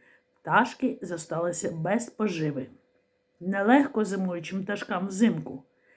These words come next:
Це для них дуже важкий час. Через холод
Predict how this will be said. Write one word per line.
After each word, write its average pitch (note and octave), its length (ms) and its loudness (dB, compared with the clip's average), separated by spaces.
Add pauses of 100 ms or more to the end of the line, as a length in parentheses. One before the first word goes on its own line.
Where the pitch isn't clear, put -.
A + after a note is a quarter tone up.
(380)
Це A#3+ 320 6
для C4 240 8
них B3+ 380 8
дуже C4+ 760 4
важкий E3+ 560 -8
час. - 640 -10 (1500)
Через A3 340 4
холод E4 480 8